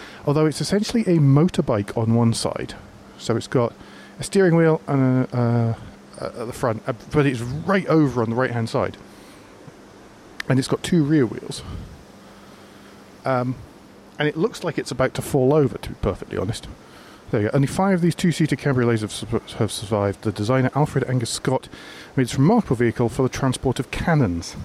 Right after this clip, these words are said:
Nevertheless, a small series of vehicles, uh, intended for civilian use was produced. That's a weird. That's from nineteen twenty-three. Boy, this strange one. Never heard of that before.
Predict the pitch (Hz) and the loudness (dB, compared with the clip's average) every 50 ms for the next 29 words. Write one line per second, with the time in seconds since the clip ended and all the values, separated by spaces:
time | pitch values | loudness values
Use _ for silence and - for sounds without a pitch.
0 | - - - - - - - - - - - - - - - - - - - - | -14 -16 -20 -20 -20 -20 -20 -20 -20 -20 -20 -20 -20 -20 -20 -20 -20 -20 -20 -20
1 | - - - - - - 135 160 196 180 160 131 135 135 - - - - 147 143 | -20 -20 -20 -12 -2 2 2 4 4 4 4 2 2 0 -2 -6 -4 0 0 0
2 | 127 - 139 123 113 117 107 117 127 123 117 - 120 110 104 - - - - 127 | 2 2 0 0 0 -2 -2 0 2 2 2 0 -2 -2 -2 -4 -10 -8 -6 -4
3 | 113 110 110 - - 104 - - 127 120 113 107 - - - - - - 104 120 | -2 0 0 -2 -4 -6 -6 -4 -2 -2 -2 -2 -4 -6 -10 -10 -6 -2 0 0
4 | 113 101 98 104 101 107 - - 104 98 - - 98 98 101 98 90 - - - | 0 0 -2 -4 -6 -6 -6 -8 -12 -12 -12 -12 -8 -6 -6 -6 -6 -8 -12 -16
5 | - - - - - - - - - - - - - - - - - - - - | -18 -20 -20 -20 -20 -20 -20 -20 -20 -20 -20 -20 -20 -20 -20 -20 -20 -20 -18 -16
6 | - - - - - - 95 90 85 92 98 101 98 98 98 92 90 113 120 117 | -16 -14 -12 -10 -10 -8 -8 -8 -4 -2 -2 0 0 0 -2 -2 -4 -6 -6 -6
7 | - 120 107 104 110 110 117 113 - - 120 110 107 - 117 107 104 - 104 - | -6 -6 -6 -4 -4 -4 -4 -6 -6 -8 -8 -8 -8 -8 -8 -8 -8 -10 -12 -12
8 | - - 110 104 98 - - - - - - - - - - - - - - - | -8 -8 -6 -6 -8 -10 -12 -18 -20 -20 -20 -20 -20 -20 -20 -20 -20 -20 -20 -20
9 | - - - - - - - - - - - - 95 127 165 - - - - 90 | -20 -20 -20 -20 -20 -20 -20 -20 -18 -16 -12 -10 -8 -8 -8 -8 -8 -8 -6 -6
10 | 98 101 113 107 - 90 95 - - - - - - - - 120 117 127 147 143 | -4 -4 -6 -6 -6 -8 -10 -12 -16 -18 -20 -20 -20 -16 -14 -12 -8 -6 -6 -6
11 | 135 131 - 135 120 113 - 104 95 92 - - - - - 98 92 | -6 -6 -6 -6 -6 -6 -6 -6 -8 -8 -10 -12 -16 -16 -16 -16 -16